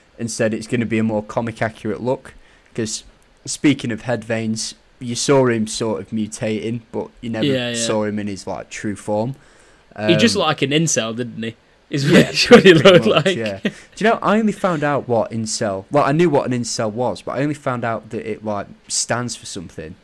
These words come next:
Speaker 1: this week.
Speaker 2: What does it stand for? Is it
Speaker 1: It
Speaker 2: painstakingly obvious?
Speaker 1: It's involuntary celibate.
Speaker 2: Oh, is it?
Speaker 1: Yeah, <laughs> yeah, yeah.
Speaker 2: Right, right, I hate to break this to you. If you're an incel, it's not involuntary, mate.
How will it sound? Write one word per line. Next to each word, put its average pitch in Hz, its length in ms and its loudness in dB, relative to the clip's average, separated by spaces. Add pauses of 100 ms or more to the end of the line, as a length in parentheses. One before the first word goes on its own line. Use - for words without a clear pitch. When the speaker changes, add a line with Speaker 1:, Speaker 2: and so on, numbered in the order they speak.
(160)
Speaker 1:
this - 220 -14
week. 80 340 -14 (840)
Speaker 2:
What 143 100 0
does 156 120 0
it 160 80 -6
stand 151 300 0
for? 120 120 -4
Is 117 80 -6
it 117 40 -6
Speaker 1:
It - 80 -14
Speaker 2:
painstakingly 127 840 0
obvious? 110 540 -8 (160)
Speaker 1:
It's 123 260 -4 (140)
involuntary 127 800 -2
celibate. 104 640 -6 (1160)
Speaker 2:
Oh, 156 160 -6
is 117 120 -8
it? 175 320 -10 (280)
Speaker 1:
Yeah, 190 300 6
<laughs> - 180 0
yeah, 220 260 6
yeah. 202 320 4
Speaker 2:
Right, 165 320 2 (300)
right, 160 220 4
I 180 100 8
hate 208 180 8
to 214 80 2
break 190 260 4
this 165 280 0
to 131 80 -2
you. 113 180 -4
If - 140 -6
you're 185 140 8
an 180 80 4
incel, 127 680 2 (560)
it's 156 140 -4
not - 140 2
involuntary, 151 600 2
mate. 147 280 4